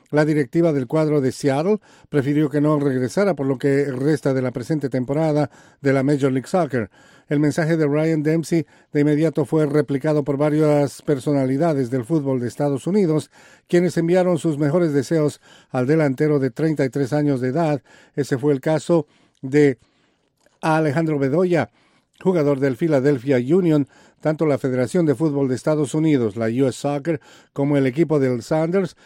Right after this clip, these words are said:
no habían publicado hasta el momento alguna información oficial sobre la posible cirugía de corazón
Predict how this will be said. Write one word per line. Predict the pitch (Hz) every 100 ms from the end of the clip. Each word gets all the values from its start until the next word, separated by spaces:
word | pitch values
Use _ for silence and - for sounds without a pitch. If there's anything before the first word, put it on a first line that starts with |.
| _ -
no | 151
habían | 156 160 143
publicado | 143 135 151 151
hasta | 127 139
el | 135
momento | 147 156 147
alguna | 143 160 151 143 143
información | 131 135 127 196 180
oficial | 135 123 151 143 139 _ - _ _ _ _ _ _ _ -
sobre | - 220 135
la | 131 131
posible | 135 - 151 135 127
cirugía | - 127 120 139 120
de | 117
corazón | 120 113 147 143